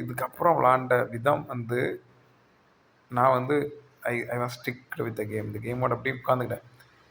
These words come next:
என்னால் வந்து கிளாஸ் கூட லேட்டாக தான் போனேன்.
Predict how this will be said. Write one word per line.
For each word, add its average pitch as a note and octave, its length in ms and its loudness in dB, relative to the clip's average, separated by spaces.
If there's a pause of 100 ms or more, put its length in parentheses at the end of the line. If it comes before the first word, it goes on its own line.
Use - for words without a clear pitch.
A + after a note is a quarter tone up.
(160)
என்னால் B2 340 2
வந்து B2 160 -4 (540)
கிளாஸ் B2 320 4
கூட C3 180 4
லேட்டாக B2 240 2
தான் B2 140 -2
போனேன். C3 240 -2